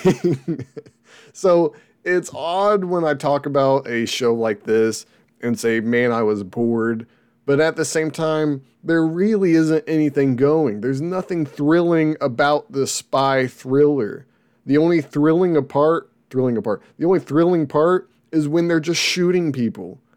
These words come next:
And that, that tells you a lot about the script and the plot, when murder is far more interesting than anything <laughs> anyone's talking about. And they kinda gave me the Super Skrull, but not really. And I don't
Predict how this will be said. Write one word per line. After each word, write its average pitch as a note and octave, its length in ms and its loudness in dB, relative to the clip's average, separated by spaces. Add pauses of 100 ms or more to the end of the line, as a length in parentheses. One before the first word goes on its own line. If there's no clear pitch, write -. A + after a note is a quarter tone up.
(600)
And D3+ 180 0
that, D#3+ 260 -4 (320)
that E3+ 220 -2
tells F3 240 0
you E3+ 100 4
a D#3 40 4
lot D#3 340 2
about D3 360 0
the C#3+ 100 -2
script D3+ 560 0
and C#3 200 0
the C3 60 0
plot, C#3 460 2
when B2+ 340 -4 (560)
murder D#3 760 2 (160)
is C3 320 2 (100)
far E3 380 2
more D#3 260 2
interesting C#3 560 0
than B2 180 0
anything C3+ 600 0
<laughs> C3+ 60 0
anyone's D3+ 420 -2
talking C3+ 460 -2
about. F#2+ 400 -10 (340)
And C#3+ 200 0
they B2+ 80 4
kinda D#3+ 360 -2
gave E3+ 240 2
me E3+ 100 0
the D#3 160 0
Super E3+ 360 0
Skrull, E3+ 640 0 (260)
but B2 120 2
not D3 280 0
really. D#3+ 680 2 (180)
And A2+ 120 -8
I C#3 120 0
don't D#3+ 200 0